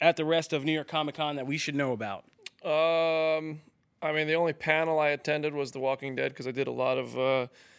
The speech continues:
Speaker 2: just, like, press lines and interviews, which means I'm talking to people about panels that I didn't get to see. So that's always a challenge, but, uh, we make it work. <laughs> Um, but Walking Dead was cool. They're bringing Lauren Cohen back. She got on stage for a really fun reveal, and, uh, The Walking Dead third series still doesn't have a title, even though they said a temporary title,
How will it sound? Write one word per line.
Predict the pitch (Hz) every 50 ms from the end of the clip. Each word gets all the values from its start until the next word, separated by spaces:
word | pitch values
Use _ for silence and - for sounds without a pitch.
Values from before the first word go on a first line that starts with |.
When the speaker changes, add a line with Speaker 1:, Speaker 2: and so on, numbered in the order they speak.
| - _ _
Speaker 2:
just, | - - 147
like, | 139 - -
press | - 139 139 135 -
lines | 143 139 139 135 135
and | 135 135
interviews, | 135 135 135 123 135 135 131 127 135
which | 139 131 - - -
means | 135 131 131 123
I'm | 131 127 127
talking | - 131 127 - - 135
to | 131
people | - - 135 131 - 135
about | 135 127 131 127 127 - -
panels | 143 131 123 127 135 131
that | 131 127
I | 123 127
didn't | 127 131 127
get | 117 131 127
to | -
see. | 120 - - 139 147 156 151 - _ - - - - - - - _ _
So | - - -
that's | 143 - -
always | 139 139 139 127
a | 131 123
challenge, | - 156 147 147 147 151 147 - - - - - -
but, | 139 135 135 139
uh, | 139 139
we | 143 160
make | 165 165 160 147
it | 160 147
work. | 156 175 180 -
<laughs> | 294 - 302 - 427 - - - - 427 - -
Um, | - 196 202 196 202 202 202 202 202 - - _
but | - 196 190
Walking | 165 156 190 190 190 190 185 180
Dead | 185 180
was | 185 175 -
cool. | - 190 185 185 180
They're | 170 165
bringing | 147 165 160 160 160
Lauren | 156 156 156 151
Cohen | - 165 156 151 151 147
back. | 147 147 147 147 -
She | - - 156
got | 131 147 139
on | 143 143
stage | 131 - 139 139 139 139
for | - 143
a |
really | 139 139 139 139
fun | 135 - 139 139 139
reveal, | 135 127 123 135 135 135 135 131 -
and, | - 131 131 131 131 131 127 127 110 127
uh, | 123 127 123 123 127 131
The | - 123
Walking | 127 131 131 - 131 131 127
Dead | 120 127 127 120
third | - 135 131 127 120
series | - 131 131 131 127 -
still | - 139 127
doesn't | 127 131 127 127 131
have | 127 120
a | 123
title, | - 135 127 127 127 120
even | 127 120 123
though | 123 123
they | 120 123
said | 123 123 - 127 123
a | 123
temporary | - 131 127 120 123 127 127 127 127 123
title, | - - 127 127 127 127 123 -